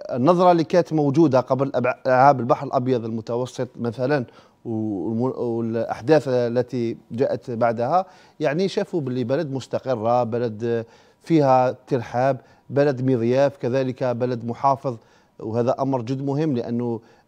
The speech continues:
السياحة كل واحد عنده الرغبة تاعو. الجزائر يعني يمكنها أن تمتاز في هذه المنظومة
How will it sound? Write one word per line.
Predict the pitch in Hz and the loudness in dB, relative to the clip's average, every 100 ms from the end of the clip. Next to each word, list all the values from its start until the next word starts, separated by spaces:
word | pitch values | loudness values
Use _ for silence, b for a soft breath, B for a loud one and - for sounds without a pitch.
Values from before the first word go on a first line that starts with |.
| - | -16
السياحة | - 117 131 131 139 139 | -10 0 2 2 4 2
كل | 135 - 139 | 2 -2 0
واحد | 143 143 156 135 | 2 2 -2 -2
عنده | 135 131 135 | -2 0 0
الرغبة | 131 123 117 | 0 0 -2
تاعو. | 113 123 127 170 b b b | -4 -4 -2 -4 b b b
الجزائر | 120 135 135 170 185 - b b - - | 0 2 4 2 -2 -4 b b -20 -12
يعني | 113 113 147 | -4 -2 2
يمكنها | 180 143 165 147 139 | 0 2 0 2 -2
أن | 123 | 0
تمتاز | 139 123 151 110 | -2 4 4 4
في | - 120 113 110 | -2 -6 -4 -4
هذه | 107 156 160 170 151 | 4 6 6 2 0
المنظومة | 143 143 139 160 170 175 | 0 0 0 -2 0 -2